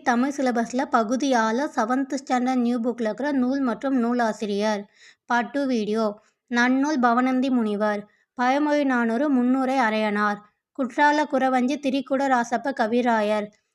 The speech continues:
மலையருவி ஜெகநாதன், திருப்புகழ் அருணகிரிநாதர், திருவாய்மொழி நம்மாழ்வார்கள், காவிரி செண்டு அண்ணாமலையார், குறச்செல்வம் நாயன்மார் அடிச்சுவட்டில் குன்னக்குடி அடிகளார்,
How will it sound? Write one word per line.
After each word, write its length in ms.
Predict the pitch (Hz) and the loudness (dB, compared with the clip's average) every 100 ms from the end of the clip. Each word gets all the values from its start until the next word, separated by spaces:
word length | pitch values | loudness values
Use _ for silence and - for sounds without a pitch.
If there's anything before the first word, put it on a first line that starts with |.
| _ 233 | _ -4
மலையருவி 580 | 233 269 302 254 254 240 | 0 2 2 2 0 -2
ஜெகநாதன், 800 | 226 220 247 240 214 214 202 196 _ _ - | -2 0 2 2 0 -2 -4 -6 _ _ -6
திருப்புகழ் 540 | 277 285 311 269 262 285 | 0 0 0 0 0 2
அருணகிரிநாதர், 1160 | 240 254 277 247 240 269 254 220 202 220 214 - _ _ _ _ - | 2 2 0 0 0 2 2 0 0 0 0 -2 _ _ _ _ -4
திருவாய்மொழி 680 | 285 294 294 302 285 247 277 | 0 2 4 2 2 2 2
நம்மாழ்வார்கள், 1000 | 247 233 269 262 240 220 208 185 220 208 208 _ _ _ 269 | 0 0 2 2 2 2 0 -2 -2 -2 -8 _ _ _ 2
காவிரி 420 | 254 277 294 302 | 4 4 2 0
செண்டு 360 | - 254 233 277 | 0 0 2 2
அண்ணாமலையார், 920 | 254 233 247 262 240 214 208 214 214 175 _ _ _ - | 2 2 2 2 0 0 2 2 2 -2 _ _ _ -4
குறச்செல்வம் 760 | 294 294 302 - 277 247 254 302 | 2 2 0 0 2 2 2 2
நாயன்மார் 580 | 254 254 269 269 285 262 | 2 4 2 2 2 2
அடிச்சுவட்டில் 640 | 233 247 254 226 226 294 | 2 -2 -4 -4 -4 -6
குன்னக்குடி 480 | 269 247 262 262 269 | -2 0 -2 -2 0
அடிகளார், 600 | 247 220 208 214 220 208 | 0 0 -2 2 2 0